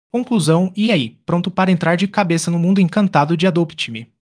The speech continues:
Este jogo não é apenas uma simples simulação de cuidar de pets, mas uma verdadeira experiência social que conecta jogadores de todas as idades.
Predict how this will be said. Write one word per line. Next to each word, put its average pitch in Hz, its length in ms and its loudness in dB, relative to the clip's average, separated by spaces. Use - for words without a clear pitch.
Este 135 260 -2
jogo 170 280 2
não 202 220 2
é 190 100 2
apenas 180 440 0
uma 196 140 2
simples 160 460 -2
simulação 196 560 0
de 185 100 0
cuidar 160 340 0
de 151 140 -2
pets, 147 480 -2
mas 185 180 4
uma 196 160 2
verdadeira 180 460 0
experiência 165 540 -2
social 170 520 0
que 170 140 -4
conecta 170 500 -2
jogadores 165 580 0
de 175 120 0
todas 190 340 0
as 190 120 0
idades. 127 760 -4